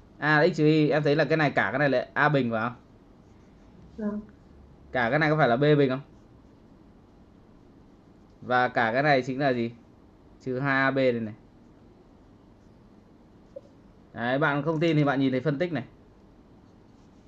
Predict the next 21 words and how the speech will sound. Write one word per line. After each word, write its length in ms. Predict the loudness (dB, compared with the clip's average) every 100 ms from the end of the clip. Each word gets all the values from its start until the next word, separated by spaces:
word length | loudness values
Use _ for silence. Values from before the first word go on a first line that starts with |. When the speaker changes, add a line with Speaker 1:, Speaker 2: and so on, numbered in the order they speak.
| -20 -10
Speaker 1:
X 120 | -8 -8 -8
trừ 180 | -4 0
y 160 | 2 2
tất 100 | 0
cả 120 | 0
bình 200 | 0 -2
này. 80 | -6 -12 -20 -20 -20 -20 -20 -20 -20 -8
A 180 | -2
bình 200 | 0 0
nhá, 240 | 0 -2 -4
thì 80 | -6
không 140 | -4 -2
bàn 220 | -2 -2
này 80 | -4
này. 140 | -8 -12 -20 -20 -20 -20 -8
Cái 160 | -4 2
bốn, 380 | 6 6 4 -4 -10
bốn 300 | 4 6 6
nhân 220 | 2 -2 -2
x 220 | -4 -2
cộng 220 | -4 -4